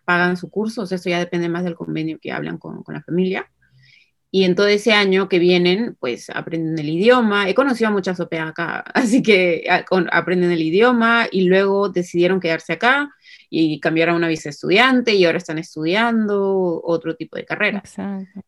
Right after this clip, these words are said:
Speaker 1: Entonces, también es una manera de, de hacerlo y no es tan costosa y, pues, mucha gente tiene también la oportunidad de conocer otras culturas y también aprender el idioma, que es lo, lo principal.
Speaker 2: Tú hablaste sobre un programa que se llama caf, la caf.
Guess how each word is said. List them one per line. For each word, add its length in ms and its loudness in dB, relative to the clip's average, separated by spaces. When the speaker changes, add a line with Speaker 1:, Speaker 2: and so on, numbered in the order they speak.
Speaker 1:
Entonces, 300 -6
también 260 0
es 120 -8
una 160 0
manera 380 0
de, 120 0
de 100 0
hacerlo 440 -2
y 60 0
no 80 -2
es 80 -10
tan 140 -6
costosa 680 -6
y, 80 -4
pues, 560 -8
mucha 400 -8
gente 280 -10
tiene 200 -10
también 200 -8
la 60 -8
oportunidad 420 -10
de 100 -8
conocer 320 -8
otras 180 -14
culturas 480 -4
y 80 -8
también 240 -4
aprender 260 -4
el 60 -2
idioma, 380 -6
que 100 -6
es 60 -8
lo, 260 -8
lo 120 -6
principal. 280 -10
Speaker 2:
Tú 20 -2
hablaste 380 -2
sobre 240 -2
un 80 -4
programa 400 -4
que 100 -10
se 80 -8
llama 320 -8
caf, 460 -10
la 120 -6
caf. 340 -10